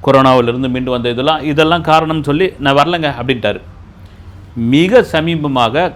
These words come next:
கடந்த சில நாட்களாக ரஜினியுடைய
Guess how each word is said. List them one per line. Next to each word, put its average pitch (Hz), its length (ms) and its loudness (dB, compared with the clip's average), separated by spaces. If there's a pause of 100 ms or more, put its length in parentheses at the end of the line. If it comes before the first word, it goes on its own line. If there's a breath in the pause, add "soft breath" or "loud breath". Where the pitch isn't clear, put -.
கடந்த 202 460 0
சில 156 280 -2
நாட்களாக 139 920 0
ரஜினியுடைய 127 840 -2